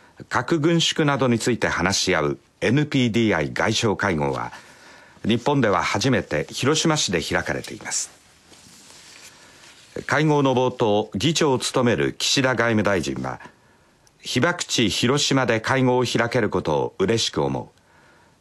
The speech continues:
核兵器の非人道性についての認識を世代と国境を超えて広げていきたい」と述べ、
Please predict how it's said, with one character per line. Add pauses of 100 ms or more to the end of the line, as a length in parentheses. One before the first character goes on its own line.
(160)
核
兵
器
の
非
人
道
性
に
つ
い
て
の
認
識
を (480)
世
代
と
国
境
を
超
え
て
広
げ
て
い
き
た
い」
と
述
べ、